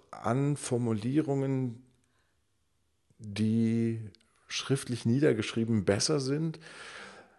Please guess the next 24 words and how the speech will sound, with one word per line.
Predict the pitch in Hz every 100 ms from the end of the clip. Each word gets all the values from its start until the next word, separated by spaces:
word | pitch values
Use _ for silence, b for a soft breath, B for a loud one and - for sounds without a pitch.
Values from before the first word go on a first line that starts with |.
| B _ -
die | 120
mir, | 135 123
wenn | 123 135 131
ich | -
mal | 120 117 120
frei | 110 - 104 139
predige, | - 143 143 135
was | 120 -
ab | -
und | 123 113
zu | 127 123
auch | 117
mal | 117 110
vorkommt, | - 139 135 139 127 123 - -
äh, | 117
nicht | 113 117 127 -
so | 123
gelingen. | 120 113 123 110 95 98
Also | 107 110 107 104 B B B B
ausformulierte | - 135 - 135 127 123 127 113
Sprache, | - - 101 120 156 160 160 165 - _ -
niedergeschrieben, | 117 127 160 135 127 - 135 135 131 B B B B _ _ _ -
klappt | - 117 - -
besser, | 107 120 - 180 202 214